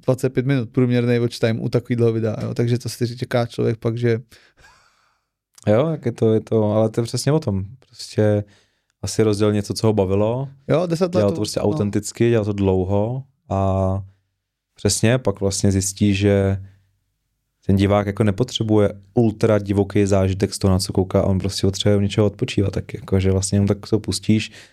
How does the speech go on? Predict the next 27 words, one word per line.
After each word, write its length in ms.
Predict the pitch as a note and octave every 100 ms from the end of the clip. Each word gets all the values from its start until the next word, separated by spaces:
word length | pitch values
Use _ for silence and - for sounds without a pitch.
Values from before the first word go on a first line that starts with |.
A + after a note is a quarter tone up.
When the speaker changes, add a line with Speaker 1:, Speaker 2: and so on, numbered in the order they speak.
| _
Speaker 2:
do 100 | F#2
pozadí, 420 | F#2 G#2 G#2+ G#2 G#2+
jenom 160 | G#2
tak 140 | G2+ G2+
jako 220 | G2 G#2
vnímáš, 440 | F#2+ F#2 F#2+ G2+ -
to 100 | F#2+
si 100 | G2
řešíš 300 | F#2+ G#2+ -
svoje, 480 | F#2+ F#2+ F#2+ A2 A2+ - - -
do 80 |
toho 140 | F2 G2
tě 120 | G#2
baví, 240 | F#2+ F#2
že 60 | G2+
se 100 | G2
tam 140 | G2+
něco 200 | G2+ G2
děje, 160 | G2+ G2+
v 60 | G2
čem 220 | G#2 G2
třeba 180 | G2+ G2+
ty 100 | G2
se 140 | G2
tolik 200 | G2+ G#2
nevyznáš, 540 | F#2+ F2+ F#2 F#2 A2 -
nebo 280 | F#2+ F#2